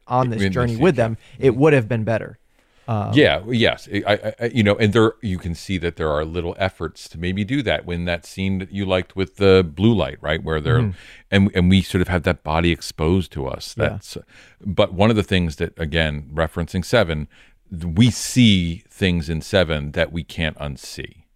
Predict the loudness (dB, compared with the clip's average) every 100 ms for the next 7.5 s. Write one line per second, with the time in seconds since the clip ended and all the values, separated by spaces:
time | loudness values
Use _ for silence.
0 | _ -6 -6 -6 -12 _ _ -2 4 4
1 | 4 0 0 -2 -2 -4 -2 0 -2 -6
2 | -12 -12 -12 -14 -12 -12 -4 -4 -4 -8
3 | -10 -8 -8 -4 -2 0 0 -4 -4 -2
4 | -2 -2 -4 0 0 0 -2 -2 -2 -2
5 | -2 -6 -4 -6 -4 -6 -6 -10 -8 -8
6 | -8 -10 -8 -8 -4 -4 -4 -8 -8 -8
7 | -8 -8 -8 -10 -12